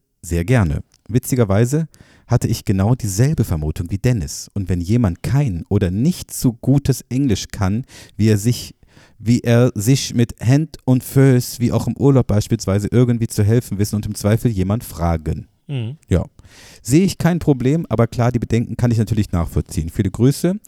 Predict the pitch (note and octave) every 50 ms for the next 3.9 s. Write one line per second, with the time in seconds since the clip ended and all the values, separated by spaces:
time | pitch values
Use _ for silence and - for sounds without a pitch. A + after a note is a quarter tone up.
0 | - - - - - - A#2 - A#2 A2+ A2+ - - C3 - - A#2 G#2 A2+ -
1 | A#2 G2 E2+ F#2 G2+ A#2+ - B2 A2+ - F#2+ F#2 - G#2 G#2 B2+ D#3 F3 F#3+ F3
2 | _ _ - - - - - - - A2+ B2 B2+ A#2+ - _ _ _ _ _ _
3 | - - F2 F2+ B2 B2+ - G#2+ F#2 G#2+ C3 C#3+ C#3+ - C3+ C3+ - -